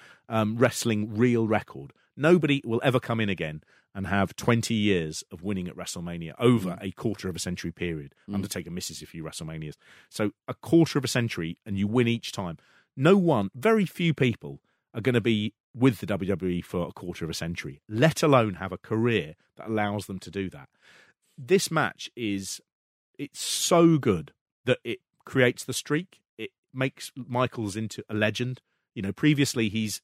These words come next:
Speaker 1: he is a legend, but this match, when he goes in with another legend, how they both lift it,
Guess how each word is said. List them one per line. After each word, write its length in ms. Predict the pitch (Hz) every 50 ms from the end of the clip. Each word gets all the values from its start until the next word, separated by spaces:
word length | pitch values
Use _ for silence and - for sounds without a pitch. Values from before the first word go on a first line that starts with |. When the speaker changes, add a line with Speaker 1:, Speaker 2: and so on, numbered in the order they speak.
| _
Speaker 1:
he 220 | - 127 143 147 139
is 100 | 123 107
a 60 | 110
legend, 320 | 101 95 92 80 80 85 -
but 180 | 92 107 120
this 200 | 147 165 123 -
match, 400 | - 107 104 - - - - - - _ _ _ _ _ _ _
when 140 | - 139 156
he 100 | 160 180
goes 300 | 165 180 175 170 160 135
in 100 | 147 139
with 120 | 131 123 113
another 300 | 113 117 127 127 117 117
legend, 460 | 113 110 110 110 - - 147 143 - -
how 120 | 110 107
they 140 | 101 104 107
both 420 | 98 - - 131 143 120 - -
lift 320 | 117 120 113 - - _ 120
it, 80 | -